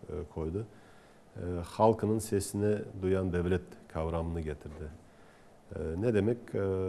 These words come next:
biliyorsunuz bizde birçok görevliler, e, atanmış görevliler, valiler olsun, ilçe belediye başkanları olsun, kaymakam, muhtarlara kadar, e, atanmış oluyor.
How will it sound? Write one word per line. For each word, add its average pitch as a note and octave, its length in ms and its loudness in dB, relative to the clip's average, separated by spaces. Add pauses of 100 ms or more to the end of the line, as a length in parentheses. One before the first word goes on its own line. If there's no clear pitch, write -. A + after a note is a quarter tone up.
(160)
biliyorsunuz A2 460 0
bizde G2 240 0
birçok G2+ 340 -4
görevliler, G2 400 2
e, F#2+ 360 -8
atanmış G2 560 0
görevliler, D#2+ 420 -2
valiler F#2 520 2
olsun, F2 480 -4
ilçe F2 380 -6
belediye F2+ 380 0
başkanları F2 540 -4
olsun, F2 340 -6
kaymakam, D#2+ 560 -6
muhtarlara F2 520 -6
kadar, F#2+ 240 -4 (840)
e, G2+ 80 -10 (420)
atanmış F2+ 520 -2
oluyor. D#2 300 -2